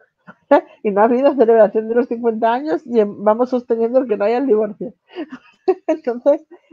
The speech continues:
es muy fuerte porque se han atrevido a sacar la propia voz. Se han atrevido a decir, "Yo así no quiero terminar los años de mi vida. Yo esto no lo quiero seguir tirando adelante".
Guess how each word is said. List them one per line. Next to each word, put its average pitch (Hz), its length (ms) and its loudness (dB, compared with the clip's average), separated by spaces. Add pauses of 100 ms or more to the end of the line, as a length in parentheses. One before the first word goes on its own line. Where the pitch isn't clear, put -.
(140)
es 247 160 2
muy 277 180 -4
fuerte 302 300 -2
porque 240 460 -4
se 233 100 0
han 240 120 -4
atrevido 269 440 -2
a 247 60 -4
sacar 196 300 -10
la 196 180 -8
propia 185 360 -10
voz. 185 200 -12 (920)
Se 226 80 4
han 226 120 6
atrevido 269 320 2
a 262 100 2
decir, 302 260 -6
"Yo 220 200 -2
así 220 320 -6
no 233 200 -8
quiero 214 340 -6
terminar 190 440 -10
los 170 160 -16
años 180 220 -14
de 185 80 -16
mi 170 140 -16
vida. 170 240 -16 (500)
Yo 202 140 2
esto 214 320 -4
no 233 240 -6
lo 214 220 -6
quiero 185 360 -8
seguir 180 300 -12
tirando 180 360 -12
adelante". 175 540 -14